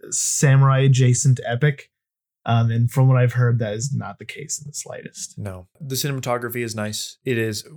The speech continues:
Speaker 2: really crisp, clean production design, all that kind of stuff. It was nice to look at. But beyond that, it was devoid of any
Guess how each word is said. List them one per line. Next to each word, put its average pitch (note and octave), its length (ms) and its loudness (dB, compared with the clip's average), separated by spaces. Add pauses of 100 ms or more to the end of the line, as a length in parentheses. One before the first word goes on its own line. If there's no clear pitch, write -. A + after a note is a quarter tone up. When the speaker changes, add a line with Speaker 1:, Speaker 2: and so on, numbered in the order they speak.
(140)
Speaker 2:
really B2 400 -4
crisp, A2+ 500 -8 (100)
clean A#2 520 -6
production A2 440 -8
design, G#2+ 420 -8
all G#2 200 -6
that G#2+ 180 -8
kind G2+ 160 -12
of F#2+ 80 -14
stuff. F#2+ 320 -10
It A2+ 100 -10
was A#2+ 140 -8
nice A#2+ 220 -6
to G#2 120 -14
look G2+ 300 -12
at. - 200 -16 (280)
But G#2+ 160 -6
beyond A2+ 420 -4
that, G2+ 400 -6
it G#2 240 -10
was G2 420 -8
devoid G#2+ 920 -6
of G2 140 -10
any A2+ 500 -8